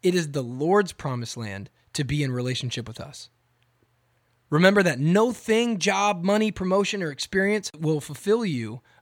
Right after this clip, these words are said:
other than relationship with Christ, and that we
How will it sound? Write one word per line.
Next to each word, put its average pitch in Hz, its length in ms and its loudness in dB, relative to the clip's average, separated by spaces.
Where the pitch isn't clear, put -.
other 208 300 6
than 131 400 -6
relationship 135 560 -4
with 110 120 -16
Christ, - 380 -10
and 165 140 2
that 143 160 -2
we 214 160 -2